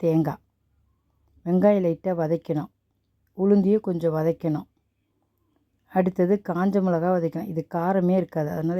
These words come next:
இத்தனை மிளகா போட்டுருக்கேன். எல்லாத்தையும் சேர்த்து மொத்தமா இது மாதிரி அரைச்சிட்டு, அதுக்கு தாளிக்கிறதுக்கு ஒரு கடாய் வச்சு, கொஞ்சம் கடுகு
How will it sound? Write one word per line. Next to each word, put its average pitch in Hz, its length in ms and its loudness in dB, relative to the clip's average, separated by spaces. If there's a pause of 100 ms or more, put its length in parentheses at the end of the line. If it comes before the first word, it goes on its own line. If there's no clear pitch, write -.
இத்தனை 165 240 -8
மிளகா 156 300 -4
போட்டுருக்கேன். 156 420 -8 (720)
எல்லாத்தையும் 196 460 0
சேர்த்து 190 400 -2
மொத்தமா 170 360 -6
இது 180 180 -2
மாதிரி 170 240 -2
அரைச்சிட்டு, 165 460 -4 (1200)
அதுக்கு 185 220 2 (120)
தாளிக்கிறதுக்கு 175 600 0
ஒரு 160 160 -4
கடாய் 175 340 0
வச்சு, 170 220 -6 (160)
கொஞ்சம் 175 440 -2
கடுகு 180 360 2